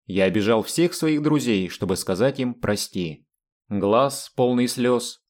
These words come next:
локон волос, сердечное пожатие прекрасной ручки составляли мои добычи, сопровождавшие разлуку со мной. Выходя на фрегате из гавани, я сам бросал прощальные взгляды назад. Белые платки махали мне с берега,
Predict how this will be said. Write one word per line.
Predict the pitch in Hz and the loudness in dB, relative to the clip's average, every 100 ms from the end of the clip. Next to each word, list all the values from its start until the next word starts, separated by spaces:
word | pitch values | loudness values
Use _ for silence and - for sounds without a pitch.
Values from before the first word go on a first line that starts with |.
| - | -2
локон | 113 175 120 92 | 0 2 0 0
волос, | 87 92 139 147 - _ _ - | 2 2 0 -2 -10 _ _ -8
сердечное | - 101 101 98 117 101 | -2 0 0 0 -2 0
пожатие | 113 98 107 104 95 | 0 0 -2 -2 -2
прекрасной | 107 110 107 - 95 | -2 0 -2 -2 -2
ручки | 101 160 - - 123 117 _ _ | -2 -2 -6 -6 -6 -8 _ _
составляли | - 104 - 90 85 123 151 | -8 -6 -2 -2 2 2 2
мои | 135 123 | 0 0
добычи, | 98 104 110 95 - 82 73 _ | 0 0 0 -2 -6 -10 -12 _
сопровождавшие | - 107 - 92 92 98 92 - 87 | -12 -6 -2 0 2 0 0 -2 -2
разлуку | 90 80 110 147 127 | -2 -2 -4 -4 -4
со | 127 | -2
мной. | 107 92 78 - _ _ _ _ _ _ _ | 0 -2 -6 -10 _ _ _ _ _ _ _
Выходя | 95 - 107 107 | -4 0 2 2
на | 101 | 0
фрегате | - 104 107 104 104 | 0 2 2 2 -2
из | 95 | 0
гавани, | 131 156 120 90 80 _ - | 0 2 0 -2 -6 _ -2
я | 113 139 | 0 2
сам | 180 165 | 2 2
бросал | 113 110 113 98 | 2 2 0 0
прощальные | 107 - 113 104 98 | -2 0 0 2 0
взгляды | 98 107 104 92 | 0 0 2 2
назад. | 95 92 90 78 _ _ _ - | 0 0 -4 -4 _ _ _ -10
Белые | 90 110 113 110 | 0 2 4 2
платки | 104 104 - 160 | 0 -2 -2 -2
махали | 147 160 160 | -2 0 0
мне | 135 135 | 0 0
с | 120 | 0
берега, | 123 104 87 90 78 | 2 2 2 -2 -4